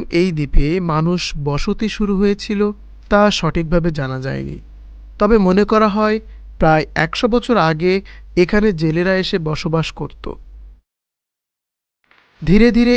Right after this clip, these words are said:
এই দ্বীপটি একটি জনবসতিপূর্ণ এলাকায় পরিণত হয়।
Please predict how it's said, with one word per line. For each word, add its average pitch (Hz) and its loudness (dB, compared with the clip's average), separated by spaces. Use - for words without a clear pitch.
এই 170 2
দ্বীপটি 147 -6
একটি 160 -4
জনবসতিপূর্ণ 202 0
এলাকায় 151 -2
পরিণত 147 -2
হয়। 135 -6